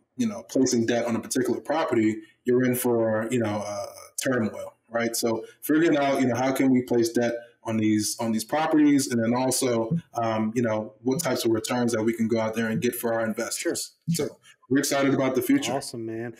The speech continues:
Speaker 2: Well, I gotta say, uh, Yannick and I connected through a mastermind that we're both in called Raise Masters. And of course, I'm always, I'll always give Hunter Thompson and Raise Masters a plug, um, because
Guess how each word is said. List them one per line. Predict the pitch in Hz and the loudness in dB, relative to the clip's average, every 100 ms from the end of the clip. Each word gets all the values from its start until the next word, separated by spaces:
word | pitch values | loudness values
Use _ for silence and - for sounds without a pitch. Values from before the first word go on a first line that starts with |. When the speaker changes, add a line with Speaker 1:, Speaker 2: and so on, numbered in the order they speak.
| - _ | -20 _
Speaker 2:
Well, | 139 | -4
I | 135 | -2
gotta | 165 170 | -2 -2
say, | 160 170 151 139 135 | -2 -2 0 0 -2
uh, | 127 156 | -4 -6
Yannick | 131 151 170 170 | -2 -2 -2 -2
and | 151 | -4
I | 143 | -6
connected | - 131 135 135 127 - | -6 -6 -6 -4 -6 -4
through | 123 120 120 | -4 -2 -2
a | 113 | -4
mastermind | 120 123 - 120 113 110 107 | -6 -10 -10 -10 -8 -10 -12
that | 98 | -14
we're | 113 | -16
both | 104 110 107 107 | -10 -6 -6 -6
in | 113 113 107 104 101 _ | -12 -12 -14 -16 -20 _
called | 107 101 | -14 -12
Raise | 101 117 113 | -6 -6 -6
Masters. | 120 104 - - 104 - - - _ | -8 -20 -20 -18 -18 -18 -20 -20 _
And | - | -16
of | 117 | -10
course, | 135 127 - | -8 -6 -6
I'm | 117 | -8
always, | 117 113 110 107 98 - - | -6 -4 -4 -4 -8 -16 -16
I'll | 127 113 | -10 -6
always | 113 110 101 | -4 -4 -6
give | - 107 101 _ _ | -6 -8 -8 _ _
Hunter | 131 107 | -14 -14
Thompson | - 110 107 - 107 | -12 -14 -14 -16 -16
and | 101 | -14
Raise | 104 107 107 | -10 -10 -10
Masters | 104 98 - 92 | -18 -20 -20 -20
a | 95 | -20
plug, | _ 117 107 98 92 _ _ _ _ | _ -10 -8 -10 -16 _ _ _ _
um, | 127 117 110 107 101 101 - _ | -10 -8 -8 -10 -14 -16 -20 _
because | 120 117 - 113 107 107 101 - | -10 -10 -10 -10 -8 -10 -12 -16